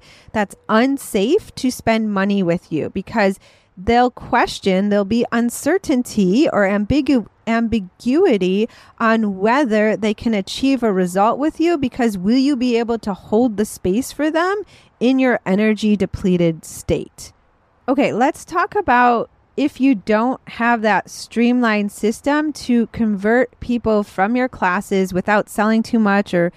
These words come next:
self-promotion. I teach a, a way how to do this. So you can sell and market without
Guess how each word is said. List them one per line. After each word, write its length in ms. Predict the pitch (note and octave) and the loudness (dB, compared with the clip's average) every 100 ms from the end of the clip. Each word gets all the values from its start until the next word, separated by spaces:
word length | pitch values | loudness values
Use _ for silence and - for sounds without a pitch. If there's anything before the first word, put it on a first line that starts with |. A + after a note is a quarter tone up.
| _ _ _ | _ _ _
self-promotion. 800 | - A3 - A#3 G3 F#3+ G3+ F#3+ | 0 0 0 0 0 0 -2 -4
I 140 | - F3+ | -2 -4
teach 260 | - G#3+ | -4 -4
a, 140 | G#3 F#3+ _ _ _ | -4 -6 _ _ _
a 100 | G3 | -2
way 220 | F3+ G3+ | 0 0
how 180 | G#3 F#3+ | 0 0
to 140 | F#3+ | -2
do 220 | F#3 G#3 A#3+ | 0 0 2
this. 320 | B3+ B3 - _ _ | 2 0 -4 _ _
So 180 | - G3 | -4 0
you 160 | G3 G3+ | 0 0
can 220 | - F#3+ | -4 -6
sell 380 | - A3 G#3 G#3 | -2 0 2 2
and 200 | F3+ F#3 | 0 -2
market 440 | E3 G#3 C4+ C4+ | -2 0 0 0
without 360 | F#3+ G#3 G3 | 0 0 -2